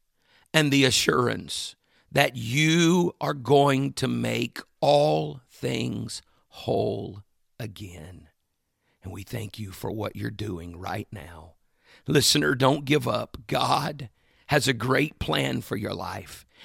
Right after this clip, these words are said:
and he's gonna bless the end of things greater than the beginning thereof. Your broken heart can be healed by the Master's touch.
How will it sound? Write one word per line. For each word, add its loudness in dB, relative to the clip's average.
and -4
he's -4
gonna -2
bless 0
the -2
end 0
of -8
things -10
greater -2
than -8
the -8
beginning -6
thereof. -6
Your 6
broken 0
heart -10
can -2
be -6
healed -6
by -8
the -10
Master's -6
touch. -16